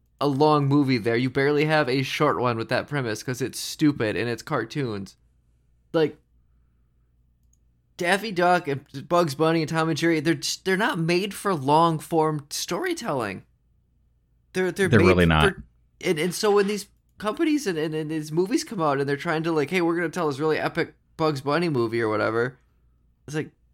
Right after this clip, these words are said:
Speaker 1: that's a mistake, and then it sucks because of, it was a fucking mistake. And I can watch, like, an hour and a half's worth of, of Looney Tunes.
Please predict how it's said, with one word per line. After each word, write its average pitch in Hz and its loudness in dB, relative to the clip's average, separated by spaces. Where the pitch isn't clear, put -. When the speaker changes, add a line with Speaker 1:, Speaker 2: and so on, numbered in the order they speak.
Speaker 1:
that's 175 2
a - -2
mistake, 135 0
and 147 2
then 175 0
it 170 -2
sucks 170 -4
because 135 -4
of, 127 -6
it 131 0
was 160 0
a 175 -4
fucking 180 -2
mistake. - -8
And - -14
I 240 2
can - -2
watch, 170 -2
like, 165 -2
an 127 -6
hour 151 4
and 139 0
a 139 -2
half's 147 2
worth 131 -2
of, - -12
of 117 -4
Looney 151 2
Tunes. 104 -6